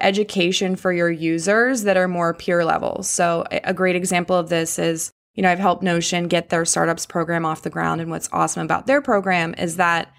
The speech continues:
the ability for Notion to share how they use Notion internally is actually a really compelling value prop. I think there's a lot of mystery around the company, and a lot of other software companies would love to learn, you know,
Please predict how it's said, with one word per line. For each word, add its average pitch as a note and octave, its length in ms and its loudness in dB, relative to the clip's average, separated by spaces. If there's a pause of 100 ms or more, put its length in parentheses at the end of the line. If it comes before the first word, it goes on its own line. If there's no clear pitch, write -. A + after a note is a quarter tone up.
(380)
the G#3 120 4
ability G3+ 440 2
for G3 280 2
Notion F3 520 -2
to E3+ 180 -4
share E3 480 2
how F3 240 2
they E3+ 220 2
use E3+ 240 0
Notion E3 320 -2
internally E3 540 0
is A#3 140 4
actually F3 340 0
a F3 60 2
really E3+ 340 2
compelling E3+ 440 -2
value D#3+ 320 0
prop. A3+ 400 0 (380)
I F#3 60 -2
think F#3+ 180 0
there's F#3 160 0
a F3 80 2
lot F3 220 4
of E3 120 -2
mystery F#3 420 2
around E3+ 280 0
the D#3+ 40 -4
company, F3 640 -2
and D#3+ 80 -2
a D#3+ 60 -2
lot E3+ 240 0
of E3+ 120 -6
other E3+ 440 -4 (200)
software C4+ 320 2
companies G#3 320 0
would F3+ 120 -2
love F3+ 240 2
to G3 100 -6
learn, F3 340 -2
you E3 80 -4
know, E3 220 -4